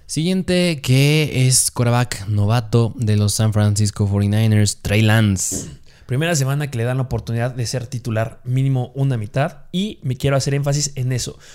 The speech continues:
Speaker 2: Las estadísticas que les vamos a decir fue-, son de dos cuartos.
Speaker 1: <laughs> Sí.
Speaker 2: ¿Qué hizo en dos cuartos, Trey
Speaker 1: Sí,
Speaker 2: Lance?
Speaker 1: en dos cuartos, bueno, este a lo mejor es un punto negativo. Completó el cincuenta por ciento de sus pases.
Speaker 2: Ok,
Speaker 1: Algo
Speaker 2: bueno,
Speaker 1: no muy
Speaker 2: buen
Speaker 1: bueno.
Speaker 2: punto.
Speaker 1: Ciento cincuenta y siete yardas, buenísimo.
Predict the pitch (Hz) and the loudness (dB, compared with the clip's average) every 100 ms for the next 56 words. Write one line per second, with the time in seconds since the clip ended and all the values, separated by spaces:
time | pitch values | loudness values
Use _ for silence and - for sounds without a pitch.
0 | - - 151 156 165 165 196 214 185 135 | -18 -2 2 2 2 2 0 0 -2 -2
1 | 127 131 180 135 120 165 - - 139 160 | -2 0 0 0 0 -2 -2 -8 -6 -4
2 | 170 202 185 196 - 143 120 - - - | -2 -2 -2 -4 0 -2 -2 -8 -8 -2
3 | 120 98 113 101 101 - 226 156 127 113 | 0 0 -2 -4 -4 -4 -2 0 0 -2
4 | 110 113 104 113 113 104 107 107 98 95 | -4 -4 -6 -6 -2 0 2 2 0 0
5 | 101 117 139 - 147 143 143 160 156 - | 2 4 2 2 2 4 4 2 2 -6
6 | - - - 185 190 175 208 202 233 214 | -18 -20 -6 0 0 0 -2 -4 0 2
7 | 151 127 123 147 139 123 123 123 98 90 | 4 4 4 4 4 2 -2 0 0 -2
8 | 80 80 - 123 123 139 165 160 156 151 | -6 -6 -4 -2 0 0 2 2 0 0
9 | 139 117 127 123 107 90 - - - - | 0 0 0 -2 -6 -8 -8 -10 -10 -14
10 | - - 147 113 123 143 143 135 131 135 | -18 -12 -8 -4 0 2 6 8 8 8
11 | 139 180 226 - - - - - 170 208 | 6 4 -2 -12 -20 -20 -4 0 4 4
12 | 156 120 110 107 107 117 123 110 107 98 | 4 4 4 4 2 2 2 4 4 2
13 | 92 92 92 104 113 131 - 151 165 | 2 0 4 4 6 4 4 2 0